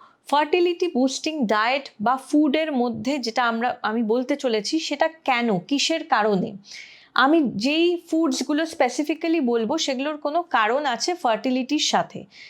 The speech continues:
ছেলেদের ক্ষেত্রে স্পার্ম কাউন্ট বা স্পার্ম মোটিলিটি, অ্যাক্টিভিটি, স্ট্রাকচার, এগুলোকে ইমপ্রুভ করার একটা স্কোপ আছে। মহিলাদের ক্ষেত্রে ওভিউলেশন ইমপ্রুভ করা যেতে পারে, এগ হেলথ,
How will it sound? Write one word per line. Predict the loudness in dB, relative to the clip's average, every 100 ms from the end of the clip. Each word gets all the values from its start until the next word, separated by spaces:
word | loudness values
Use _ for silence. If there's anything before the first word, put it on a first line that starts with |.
| -20 _ -2
ছেলেদের | 2 4 4 0
ক্ষেত্রে | -2 -4 -2 -4 -4
স্পার্ম | -2 0 0 0 -2
কাউন্ট | 0 0 0 -4
বা | -4 -6
স্পার্ম | -4 -4 -2 -2
মোটিলিটি, | -2 0 -2 -2 -4 -4 -2
অ্যাক্টিভিটি, | 0 -2 -2 -4 -4 -6 -8
স্ট্রাকচার, | -6 0 0 0 -4 -2
এগুলোকে | -2 -4 -4 -2 -2
ইমপ্রুভ | 0 0 2 0 0
করার | 0 2 2 0
একটা | -2 -2 -4 -4 -20 -14
স্কোপ | -6 2 2 2
আছে। | -4 -6 -14 -16 -20 -16 0
মহিলাদের | 4 6 6 4 2 -2
ক্ষেত্রে | -4 -4 -4 0
ওভিউলেশন | 2 2 2 0 0 -2 -2
ইমপ্রুভ | -2 -2 -4 -6 0
করা | 2 2
যেতে | -2 -4
পারে, | -2 -2 -2
এগ | -2 -2 0
হেলথ, | 0 -2 -4